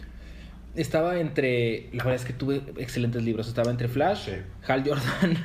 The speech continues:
Speaker 1: <laughs> y Action Comics, pero me voy con Action Comics también, porque
Speaker 2: Por, por,
Speaker 1: vato.
Speaker 2: así es como se deben de escribir los cómics, sacas.
Speaker 1: Exacto.
Speaker 2: Chela,
Speaker 1: Mi
Speaker 2: libro y
Speaker 1: panel
Speaker 2: pa-,
Speaker 1: de la semana
Speaker 2: ah,
Speaker 1: también
Speaker 2: perdón.
Speaker 1: es de Action Comics. Es cuando están contando todo que se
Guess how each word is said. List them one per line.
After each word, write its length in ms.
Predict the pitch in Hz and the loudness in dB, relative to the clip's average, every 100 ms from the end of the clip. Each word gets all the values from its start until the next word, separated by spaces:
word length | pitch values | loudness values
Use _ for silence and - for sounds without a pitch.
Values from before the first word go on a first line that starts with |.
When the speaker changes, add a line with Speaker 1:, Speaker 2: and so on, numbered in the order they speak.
| - | -4
Speaker 1:
<laughs> 80 | - | -2
y 140 | 151 | -2
Action 240 | - 156 | 2 2
Comics, 360 | 139 147 180 180 | 2 2 0 0
pero 240 | 127 117 107 | 2 2 2
me 100 | 110 | 0
voy 140 | 107 | -2
con 220 | 117 107 104 | -2 -2 -4
Action 200 | 104 104 | -6 -4
Comics 240 | 95 92 | -6 -6
también, 200 | 95 95 | -8 -6
porque 260 | 98 95 98 | -6 -6 -2
Speaker 2:
Por, 200 | 110 - | -2 -2
por, 160 | 135 | -4
Speaker 1:
vato. 460 | - 120 131 143 156 | 0 2 4 4 4
Speaker 2:
así 180 | 131 143 | 4 2
es 80 | 139 | 0
como 140 | 165 | 2
se 100 | 156 | 4
deben 180 | 135 139 | 4 2
de 60 | 139 | 0
escribir 240 | - 127 | 0 0
los 100 | 123 | 2
cómics, 280 | - 113 - | 0 -2 -2
sacas. 260 | 107 - | -4 -6
Speaker 1:
Exacto. 300 | - 107 - - - - - - - | -6 -6 -8 -14 -14 -16 -16 -14 -2
Speaker 2:
Chela, 260 | 127 113 | 2 2
Speaker 1:
Mi 140 | 120 160 | 2 4
Speaker 2:
libro 180 | 143 | 4
y 20 | 156 | 4
Speaker 1:
panel 180 | 139 | 4
Speaker 2:
pa-, 40 | 139 | 4
Speaker 1:
de 60 | |
la 80 | 135 | 2
semana 300 | 127 131 127 | 2 2 2
Speaker 2:
ah, 80 | 123 | 2
Speaker 1:
también 200 | 139 127 | 2 2
Speaker 2:
perdón. 40 | 123 | 2
Speaker 1:
es 40 | |
de 80 | 120 | 2
Action 180 | 120 127 | 0 0
Comics. 320 | 160 196 - - - - - - | 0 -2 -6 -10 -10 -10 -12 -4
Es 140 | 143 123 | -2 2
cuando 600 | 147 139 139 127 123 - - - - - | 2 4 4 2 -2 -10 -14 -16 -12 -4
están 400 | 139 143 135 131 | -2 2 0 0
contando 460 | 139 139 131 131 | 0 2 0 0
todo 280 | 131 127 123 | 0 0 0
que 120 | 127 | -2
se 220 | 120 120 | -2 -4